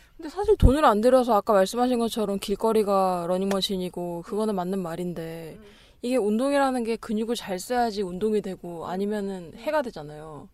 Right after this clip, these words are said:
Speaker 2: 음.
Speaker 1: 그러니까 돈을 들여서 배울 수밖에 없는 거야.
Speaker 2: 음.
Speaker 1: 근데 크로스핏 같은 경우에는
Speaker 2: 음.
Speaker 1: 가면 무작정 막 돌릴 것 같은데.
Speaker 2: <laughs> 그렇습니다. 예, 안 봐줍니다, 우리 선생님은. 우리 코치님은 무조건 시킵니다.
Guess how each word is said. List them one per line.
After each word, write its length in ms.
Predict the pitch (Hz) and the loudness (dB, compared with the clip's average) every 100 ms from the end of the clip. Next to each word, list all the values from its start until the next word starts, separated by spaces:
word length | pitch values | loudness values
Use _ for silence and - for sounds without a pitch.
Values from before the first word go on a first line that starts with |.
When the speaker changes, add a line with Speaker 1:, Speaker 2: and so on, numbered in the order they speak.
| - | -20
Speaker 2:
음. 200 | 220 214 - | -20 -20 -18
Speaker 1:
그러니까 180 | - 269 | -10 -6
돈을 260 | 240 254 | -2 -2
들여서 260 | 254 240 226 | -2 -4 -6
배울 160 | 196 175 | -8 -8
수밖에 280 | 185 185 165 | -10 -10 -12
없는 220 | 151 156 | -14 -16
거야. 260 | 143 - - _ 233 | -16 -18 -20 _ -20
Speaker 2:
음. 140 | 214 202 _ _ _ _ - - - - - - | -20 -20 _ _ _ _ -20 -20 -18 -18 -20 -14
Speaker 1:
근데 160 | 247 247 | -4 -4
크로스핏 520 | - 349 330 - 311 | -4 -6 -6 -10 -6
같은 280 | - - 247 | -4 -2 -2
경우에는 360 | 233 220 214 | 0 0 0
Speaker 2:
음. 500 | 208 185 165 214 220 - | -2 -4 -8 -16 -20 -16
Speaker 1:
가면 280 | - 247 214 | -4 0 0
무작정 420 | 185 233 - 214 | -2 -6 -4 -4
막 140 | 196 | -4
돌릴 320 | - 202 202 220 | -2 2 2 0
것 100 | 165 | -4
같은데. 320 | 165 - 185 | -10 -8 6
Speaker 2:
<laughs> 1500 | - 233 254 277 370 415 392 427 427 - - - - - - | 6 6 -8 -12 -10 -10 -10 -12 -18 -20 -20 -18 -16 -16 -12
그렇습니다. 460 | 294 320 294 220 196 | -8 -6 -6 -4 -2
예, 280 | 233 202 170 | 0 0 -2
안 160 | - 208 | -4 4
봐줍니다, 480 | 233 269 294 254 185 | 4 4 -4 2 2
우리 140 | 175 | 2
선생님은. 720 | 196 202 226 214 190 180 170 | -2 -2 -2 -4 -2 -4 -4
우리 120 | 226 | -6
코치님은 840 | 285 339 - 330 269 240 220 208 202 | -4 -6 -6 -8 -6 -4 -4 -4 -4
무조건 360 | 214 247 349 381 | -6 -4 0 -2
시킵니다. 840 | 285 - 269 202 170 160 151 | -2 -10 -10 -8 -2 0 0